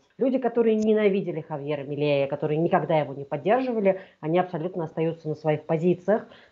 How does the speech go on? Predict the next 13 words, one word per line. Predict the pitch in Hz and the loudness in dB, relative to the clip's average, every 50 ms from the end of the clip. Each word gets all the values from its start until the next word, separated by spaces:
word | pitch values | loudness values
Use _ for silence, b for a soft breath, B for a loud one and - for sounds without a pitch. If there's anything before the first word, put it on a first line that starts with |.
| B _ - | B _ 0
и | 185 180 | 0 0
в | - - | 0 2
каждом | - 214 196 185 175 151 160 160 151 143 | 4 4 4 4 4 0 -4 -8 -8 -8
дне | 151 170 175 185 208 233 240 | -6 -4 -2 2 2 2 2
видят | 220 180 202 165 180 180 - _ | 2 -2 -6 -8 -8 -10 -8 _
подтверждение | - 196 202 - - 202 180 185 160 156 147 - 175 185 196 208 214 202 190 180 175 165 165 - | -8 -8 -8 -10 -8 -6 -4 -4 -4 -6 -6 -6 -4 -4 -2 -2 -2 -2 -2 -2 -4 -6 -8 -8
своей | 165 160 156 156 160 | -6 -4 -2 -2 -2
правоты. | 165 165 156 147 143 143 135 - 127 127 - _ _ _ _ _ _ | -4 -4 -4 -4 -4 -6 -6 -8 -12 -14 -16 _ _ _ _ _ _
Вот | - 156 160 160 - | -4 -4 -4 0 2
так | 208 208 208 - | 2 2 2 0
выглядит | 160 160 175 156 170 151 156 156 - | -2 -4 -4 -4 -4 -4 -4 -4 -4
аргентинское | 160 139 160 147 127 - 156 147 - - 139 123 | -4 -4 -4 -6 -6 -6 -8 -8 -6 -8 -8 -8
общество. | 117 - - - _ - - | -10 -12 -18 -20 _ -18 -20